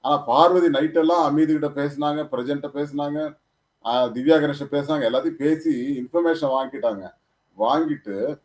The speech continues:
அவங்களே திருப்பி அடிக்கிறாங்க. "என்னம்மா நீங்க நல்லா பண்றீங்கம்மா" அப்படிங்கிற மாதிரி தான் இருந்தது. பார்க்கலாம், பொறுத்திருந்து பார்ப்போம்.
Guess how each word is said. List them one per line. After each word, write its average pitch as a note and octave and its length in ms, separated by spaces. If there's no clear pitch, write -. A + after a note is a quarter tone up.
அவங்களே F#3+ 400
திருப்பி F#3+ 280
அடிக்கிறாங்க. A#2+ 380
"என்னம்மா C3+ 580
நீங்க F3+ 240
நல்லா B2 400
பண்றீங்கம்மா" D3+ 540
அப்படிங்கிற C3 340
மாதிரி B2 180
தான் B2 160
இருந்தது. A2 320
பார்க்கலாம், E3+ 380
பொறுத்திருந்து C3+ 420
பார்ப்போம். G#2+ 360